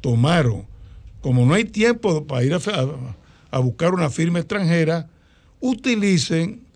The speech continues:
los, las universidades del país que tienen buenos departamentos de informática, porque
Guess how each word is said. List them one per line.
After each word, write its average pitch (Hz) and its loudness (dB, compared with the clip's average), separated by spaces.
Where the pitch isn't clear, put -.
los, 160 0
las 147 0
universidades 156 0
del 175 -2
país 180 -2
que - -6
tienen 143 0
buenos 151 2
departamentos 135 -2
de 147 -4
informática, 143 -4
porque 185 0